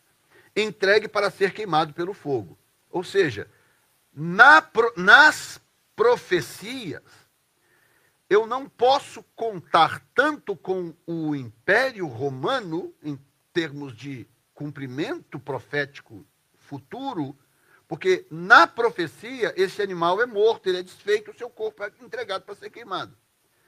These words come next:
O que que a Bíblia está fazendo? A Bíblia está me ajudando a não seguir o,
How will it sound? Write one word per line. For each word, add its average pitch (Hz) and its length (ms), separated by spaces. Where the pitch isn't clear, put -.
O 147 80
que 269 120
que 294 120
a 269 40
Bíblia 233 280
está 208 160
fazendo? 143 280
A 131 40
Bíblia 196 220
está 180 140
me 170 160
ajudando 180 960
a 185 120
não 233 300
seguir 220 800
o, 185 240